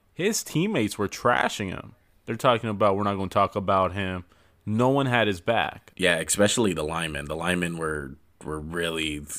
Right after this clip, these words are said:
Speaker 2: like, anti-Le'Veon Bell.
Speaker 1: That was super weird, right? Like, you wouldn't think that. I mean, the guy's just trying to get paid, right? We can all kinda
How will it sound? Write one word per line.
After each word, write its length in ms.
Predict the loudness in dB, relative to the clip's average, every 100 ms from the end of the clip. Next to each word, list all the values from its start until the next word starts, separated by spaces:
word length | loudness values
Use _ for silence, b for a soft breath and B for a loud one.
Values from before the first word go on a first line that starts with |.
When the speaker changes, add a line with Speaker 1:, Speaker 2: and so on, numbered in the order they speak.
| -12
Speaker 2:
like, 440 | -8 -6 -6 -6
anti-Le'Veon 1040 | -2 0 0 -2 -2 -2 -4 -4 -6 -8 -6
Bell. 280 | -6 -8 -16 _
Speaker 1:
That 160 | 0 2
was 120 | 0
super 400 | -2 -2 0 0
weird, 360 | 0 2 2 2
right? 400 | 4 2 0 -4
Like, 240 | -6 -2
you 60 | -2
wouldn't 320 | 0 0 -4 _ -10
think 320 | -4 -2 2
that. 340 | 2 2 0 _ -4
I 60 |
mean, 200 | -2 0
the 80 | 0
guy's 200 | 2 2
just 100 | 0
trying 160 | 0 0
to 60 |
get 200 | 2 0
paid, 320 | 0 0 2 2
right? 260 | 2 2
We 80 | 0
can 140 | -2
all 140 | -2 -2
kinda 320 | -2 -2